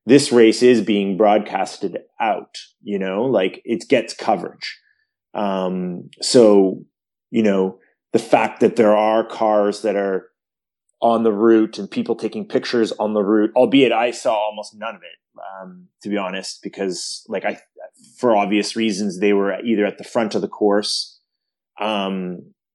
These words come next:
following the leaders, or, or maybe some particular stories, like some of the leading women or what have you. So,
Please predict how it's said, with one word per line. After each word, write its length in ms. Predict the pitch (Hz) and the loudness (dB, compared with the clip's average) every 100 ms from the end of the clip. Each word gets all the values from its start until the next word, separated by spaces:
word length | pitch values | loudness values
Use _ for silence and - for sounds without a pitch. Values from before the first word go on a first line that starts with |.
| _ _ _ | _ _ _
following 320 | - 113 101 | 2 2 4
the 80 | 104 | 8
leaders, 500 | 131 143 120 113 110 | 10 12 12 10 8
or, 340 | 113 107 104 | 8 8 6
or 220 | 107 107 101 | 4 2 2
maybe 280 | 107 104 95 | 2 0 -2
some 180 | 117 | -6
particular 400 | 104 101 98 107 | -8 -6 0 0
stories, 600 | 95 - 113 107 98 95 | 0 0 4 6 4 2
like 180 | 98 95 | -2 -4
some 160 | - 104 | -4 -6
of 80 | 95 | -4
the 60 | |
leading 280 | 98 101 98 | -2 -2 -2
women 300 | 98 98 98 | -6 -6 -6
or 140 | 95 92 | -8 -6
what 140 | 92 | -4
have 180 | 98 92 90 | -4 -6 -8
you. 160 | 87 | -16
So, 400 | 90 - 92 87 | -10 -4 -2 -2